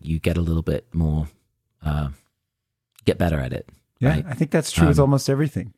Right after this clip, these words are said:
Speaker 1: yeah, s-
Speaker 2: Practice, practice, practice, <laughs> you know?
Speaker 1: Yeah. Yeah, like, you know, if you write with some, like, ol-, older songwriters that have been doing it for fifty years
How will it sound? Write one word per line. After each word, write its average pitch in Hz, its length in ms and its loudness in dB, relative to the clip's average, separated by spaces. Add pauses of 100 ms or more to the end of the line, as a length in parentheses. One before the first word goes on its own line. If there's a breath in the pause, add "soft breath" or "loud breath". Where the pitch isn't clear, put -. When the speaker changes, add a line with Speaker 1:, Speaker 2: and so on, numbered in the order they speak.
(160)
Speaker 1:
yeah, 104 280 2
s- - 60 -8
Speaker 2:
Practice, 147 420 2
practice, 135 440 0
practice, 139 720 0
<laughs> - 40 -6
you 120 80 8
know? 139 40 8
Speaker 1:
Yeah. 160 360 4 (840 loud breath)
Yeah, 143 200 4
like, - 400 -2
you 131 100 0
know, 131 140 2
if - 120 -4
you 123 100 2
write 120 240 2
with 107 160 0
some, 107 260 0
like, 98 220 0
ol-, 98 380 2
older 95 300 2
songwriters 82 720 0
that 65 100 -2
have 76 120 -8
been 82 180 0
doing 80 320 0
it - 140 -6
for 76 440 -4
fifty - 320 -6
years 64 500 -6